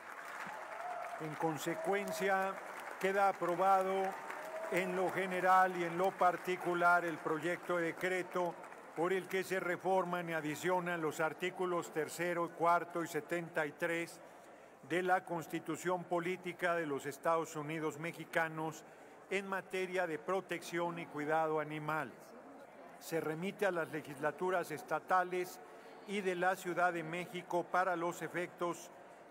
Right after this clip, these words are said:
del artículo ciento treinta y cinco constitucional. Se instruye su remisión inmediata por todos los medios posibles, incluidos los electrónicos.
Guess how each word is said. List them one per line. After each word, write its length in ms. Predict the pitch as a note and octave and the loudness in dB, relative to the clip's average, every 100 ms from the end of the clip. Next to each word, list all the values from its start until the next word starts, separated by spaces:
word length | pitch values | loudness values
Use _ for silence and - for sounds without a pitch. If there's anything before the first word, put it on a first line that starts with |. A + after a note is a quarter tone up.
| - | -4
del 220 | D3 F#3+ | 0 4
artículo 580 | F3+ D3+ F#3 F#3 F3+ D#3+ | 2 2 -4 -2 0 0
ciento 420 | - F3+ E3+ F3 | 0 -4 -2 -2
treinta 380 | - D#3 C#3 D3+ | 0 -2 0 -2
y 40 | |
cinco 360 | - F3 F3 D#3 | -2 -6 -2 -2
constitucional. 1080 | E3 E3+ D3 E3 F3 E3+ D#3+ D#3 E3+ E3+ E3+ - - - - - - | 0 -2 -4 -4 -4 -4 -4 -2 -2 0 -4 -8 -18 -18 -20 -20 -10
Se 180 | - | -6
instruye 600 | E3 - - F#3+ G3 F#3 | -4 -6 -2 0 0 -2
su 120 | F3 E3 | -2 -2
remisión 640 | E3 F3 E3+ - F3+ F3+ | -2 -2 -4 -2 -2 0
inmediata 880 | F3 D#3+ C#3+ D#3+ F3 E3+ F3 F3 E3+ - - - - | -4 -4 -2 2 2 2 2 2 0 -14 -18 -18 -2
por 160 | D3+ D3 | 0 2
todos 340 | F3 F3+ E3+ | 0 2 2
los 160 | D3+ C3 | 0 -2
medios 400 | D#3 E3 D#3+ D#3 | -4 -2 -2 -2
posibles, 760 | - F#3+ D#3+ E3+ E3 D#3 - - | -4 -4 -2 -2 -2 -4 -8 -8
incluidos 880 | F#3 F#3+ F3 E3 D#3+ D#3+ E3+ C#3+ - - - - - | -4 -4 -2 0 0 2 0 -2 -12 -18 -20 -20 -10
los 240 | D3 D#3+ D3 | 2 2 4
electrónicos. 840 | D#3 D3 - D#3 D3+ C#3 G#2+ - | 0 0 -2 0 0 -2 -8 -16